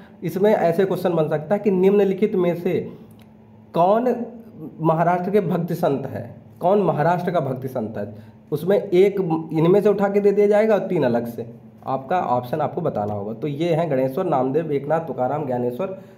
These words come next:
सक्कुबाई, चोखमेला का परिवार। ठीक, अब यहाँ पे पूरा उनके पंक्तियाँ लिखी हैं, रचित अभंग, इससे कोई मतलब नहीं है इसमें।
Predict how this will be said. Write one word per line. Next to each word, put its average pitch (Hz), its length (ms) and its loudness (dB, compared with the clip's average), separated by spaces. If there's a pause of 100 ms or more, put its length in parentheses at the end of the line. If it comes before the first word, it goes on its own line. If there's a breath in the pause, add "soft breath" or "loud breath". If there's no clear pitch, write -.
(120)
सक्कुबाई, 175 520 0
चोखमेला 156 500 0
का 147 120 -2
परिवार। 104 340 -6
ठीक, 226 440 -4 (1700)
अब 143 140 -4
यहाँ 165 140 2
पे 180 120 -6
पूरा 165 460 -4
उनके 160 260 0
पंक्तियाँ 147 600 -2
लिखी 143 240 -6
हैं, 147 360 -8 (240)
रचित 147 320 -4
अभंग, 143 300 -2
इससे 143 320 -8
कोई 127 140 -4
मतलब 117 340 -4
नहीं 120 140 -4
है 113 60 -2
इसमें। 113 240 -10